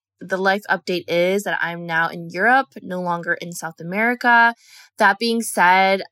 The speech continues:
I will definitely want to go back to that side of the world eventually. There's so many different countries that I haven't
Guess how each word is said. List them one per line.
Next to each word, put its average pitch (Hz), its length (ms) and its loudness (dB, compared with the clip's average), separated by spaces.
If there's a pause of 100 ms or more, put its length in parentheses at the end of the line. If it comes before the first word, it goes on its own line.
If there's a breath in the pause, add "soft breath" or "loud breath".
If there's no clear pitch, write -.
(140)
I 175 140 -2
will 170 600 -2
definitely 185 420 -6
want 165 340 -6 (120)
to 175 140 -8
go 175 180 -6
back 160 320 -2 (300)
to 165 340 -10 (120)
that 175 180 -2
side 180 120 -6
of 170 60 -6
the 170 80 -4
world 160 380 -4
eventually. 208 800 -4
There's 165 460 -6 (500)
so - 260 -2
many 220 180 2
different 180 280 -4
countries 175 640 -4 (680 loud breath)
that 175 100 -4
I 175 60 -2
haven't 170 600 -4